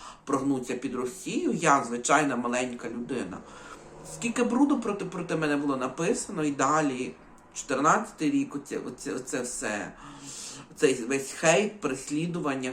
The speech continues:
фейк-ньюс проти мене, м, що покаже, наскільки пропаганда Росії дріб'язкова, м, що вона розмінюється на таких невеликих людей, як я.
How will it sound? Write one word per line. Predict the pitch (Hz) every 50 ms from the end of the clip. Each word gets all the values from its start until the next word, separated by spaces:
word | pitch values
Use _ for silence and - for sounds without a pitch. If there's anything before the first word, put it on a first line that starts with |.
| 131 -
фейк-ньюс | 156 135 139 135 - - 139 143 143 147 165 - -
проти | - - 147 143 - 143
мене, | 135 139 139 123 120 147 156 165 - - - - - - - - - - - - _ -
м, | - 101 110 117 - - - - - -
що | - - 185 165
покаже, | - 160 - 185 185 175 170 160 165 156 135
наскільки | 143 160 165 - - - 214 208 - 180 -
пропаганда | - - 160 - - 156 156 160 160 151 151 147 143 139 131 139 135
Росії | 135 135 139 - - - 139 143 135 127 120 123 127 123 123 120 120 - - - - 139 139 - - - - - - - -
дріб'язкова, | 131 131 143 143 143 143 151 147 143 - - - - 180 196 202 233 294 - 247 - - - - - - - _ - - - - - - - - - - - - - - - - - - _ _ _ 180
м, | 196 226 233 226 208 208 240
що | - - 196 175
вона | 165 175 180
розмінюється | 180 175 175 165 170 180 185 180 180 175 165 160 147 143 - - 147
на | 127 127 127 131 131 120
таких | 120 120 - - - - - -
невеликих | 156 151 143 139 135 147 143 147 143 - -
людей, | 147 127 120 131 131 131
як | 131 127 - - - -
я. | 107